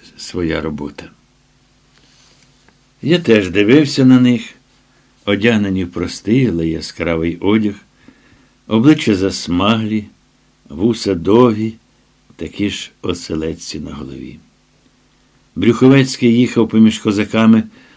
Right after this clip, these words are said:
з гордо піднесеною головою, ніби сам Хмельницький десять років тому. Передовий козак привів його до одного з коренів, тричі крикнув пугачем.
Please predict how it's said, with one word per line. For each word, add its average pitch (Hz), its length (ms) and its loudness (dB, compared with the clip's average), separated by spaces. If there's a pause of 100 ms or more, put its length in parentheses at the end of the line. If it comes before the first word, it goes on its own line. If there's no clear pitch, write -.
з 90 160 -6
гордо 107 440 2
піднесеною 104 720 -2
головою, 107 560 0 (520)
ніби 90 300 -4
сам 98 300 -4
Хмельницький 95 840 -4
десять 85 540 -6
років 82 400 -6
тому. - 380 -12 (920)
Передовий 120 460 6
козак 117 460 2
привів 113 400 2
його 113 200 6
до 107 160 2
одного 104 360 2
з 101 60 -8
коренів, 104 520 0 (440)
тричі 117 460 4
крикнув 107 640 0
пугачем. 80 600 -8